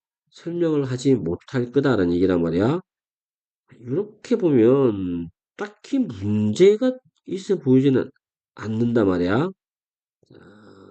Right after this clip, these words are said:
오 번도 맞아. 근데 이게 뭘 원하는지가 조금 더 이제 우리가 다시 한 번 더,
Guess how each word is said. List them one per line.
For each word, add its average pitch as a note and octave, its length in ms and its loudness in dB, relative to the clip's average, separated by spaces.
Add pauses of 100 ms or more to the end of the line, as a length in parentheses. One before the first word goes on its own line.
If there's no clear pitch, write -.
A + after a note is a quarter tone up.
(2500)
오 B2+ 180 2
번도 A#3+ 340 -2
맞아. A2 420 -2 (1900)
근데 - 160 -8
이게 A3 80 -4
뭘 C3+ 460 2
원하는지가 C3+ 1080 2
조금 F3 280 0
더 C3+ 80 6
이제 G#2 100 4
우리가 G2 680 2
다시 A#2 200 -2
한 G2 140 2
번 F#2+ 100 0
더, F#2+ 300 2